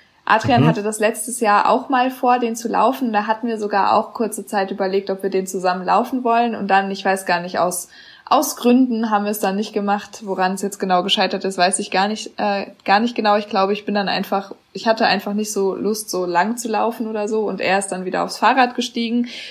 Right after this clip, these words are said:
Speaker 1: Irgendwie so war das damals. Ähm, und jetzt haben sich da einfach ganz viele glückliche Umstände zusammengefunden. Äh, zum Beispiel auch, dass, äh, eine sehr gute Freundin von mir gerade ein Praktikum dort macht und, äh, dann natürlich vor Ort ist.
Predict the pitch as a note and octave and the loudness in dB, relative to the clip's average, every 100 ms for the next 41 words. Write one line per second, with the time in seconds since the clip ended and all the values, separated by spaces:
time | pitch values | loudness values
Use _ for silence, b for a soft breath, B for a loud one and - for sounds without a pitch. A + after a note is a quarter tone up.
0 | B - C#4 C#4 A#3+ A3+ A3 G3 G3+ A3 | B 2 2 2 2 2 4 6 6 4
1 | G#3 G#3+ A3+ C4 - _ G3+ G#3 G#3 A3 | 0 2 2 0 -4 _ 2 2 0 -8
2 | - _ _ _ - B3 G#3+ G#3 G#3 G#3+ | -12 _ _ _ -12 -4 -2 0 0 2
3 | G#3+ A3+ A3 G#3+ A3 G3 G3 G#3+ G#3+ G#3 | 2 2 0 0 2 2 2 -2 -2 -2
4 | - A3 G3+ G#3+ A3 A3+ - A3+ C4 A3 | -2 -2 -2 -2 -6 -6 -4 -2 0 -2
5 | G#3+ G#3 G#3+ G3 G#3+ B3 C4 - - - | -2 -4 -4 0 2 2 -2 -6 -18 -18
6 | - A3 A#3+ A#3+ A#3+ A3 G#3+ G#3 - G3 | -8 -4 2 2 2 -2 -4 -6 -2 -2
7 | G3 G#3+ F#3+ G3+ F#3+ F3+ G3+ G3 G3 - | -2 0 0 0 2 0 2 0 0 -2
8 | - - F#3+ F#3 F#3 - - F#3+ F#3 C4 | -6 -4 -2 -2 -4 -6 -8 -4 0 2
9 | C4+ B3+ - A3 A3 G#3 G3+ F#3+ G3 F#3+ | 2 -2 -4 -4 -4 -6 -8 -6 -4 -4
10 | F#3+ - F4 C4 A#3 F#3 F3+ F3 E3+ G3+ | -2 -4 -4 -4 -6 -4 -6 -4 -4 -4
11 | - - F#3 F#3 F#3+ F#3 F#3 F#3 F#3 F#3+ | -6 -10 -10 -8 -8 -6 -8 -8 -10 -10
12 | F#3+ - F3+ A3+ B3+ B3+ A3+ - | -8 -4 2 4 4 2 -2 -2